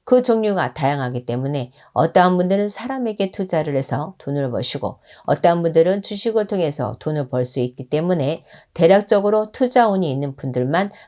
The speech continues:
말씀을 드린다는 점 참고하셔서 들으시면 될 것 같습니다. 한 가지 더 말씀을 드리자면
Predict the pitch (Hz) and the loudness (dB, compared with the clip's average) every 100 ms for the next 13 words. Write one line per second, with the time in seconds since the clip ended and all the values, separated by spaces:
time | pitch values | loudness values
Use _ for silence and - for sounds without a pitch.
0 | - 165 202 247 233 208 156 147 123 107 | 0 2 2 0 -2 -2 -2 -2 -4 -6
1 | 110 110 107 120 - 180 175 165 151 165 | -6 -8 -8 -8 -8 -6 -2 -2 -2 -2
2 | 208 202 202 196 190 156 123 123 110 - | 0 -2 0 -2 -2 -4 -4 -6 -10 -6
3 | 110 104 120 123 107 - 107 - - - | -6 -6 -8 -6 -8 -8 -12 -14 -20 -20
4 | - 220 233 214 202 165 143 143 123 147 | 0 2 4 2 0 2 2 0 -4 -4
5 | 135 131 123 120 135 180 131 | -6 -6 -6 -4 -4 -2 -4